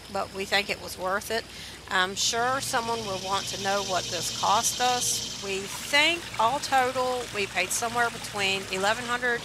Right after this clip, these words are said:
and fifteen hundred for the liner materials, the rocks, the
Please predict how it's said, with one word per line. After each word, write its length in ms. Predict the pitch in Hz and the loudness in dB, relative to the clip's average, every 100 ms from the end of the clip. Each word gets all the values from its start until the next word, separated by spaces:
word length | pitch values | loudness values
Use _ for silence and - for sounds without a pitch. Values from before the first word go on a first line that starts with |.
| - | -4
and 120 | 196 | -4
fifteen 440 | 190 214 220 269 262 | -2 -4 -4 -6 -2
hundred 400 | 240 240 247 254 | 0 0 -2 -6
for 840 | - - - - - 190 185 196 | -8 -10 -10 -8 -8 -4 0 0
the 140 | 170 175 | -2 -2
liner 240 | 202 254 277 | 2 4 2
materials, 880 | 262 262 247 240 233 233 233 - | -2 0 2 2 2 -2 -4 -6
the 140 | - - - | -8 -6 2
rocks, 540 | 214 214 - - - - | 6 6 4 -4 -10 -8
the 80 | 160 | -10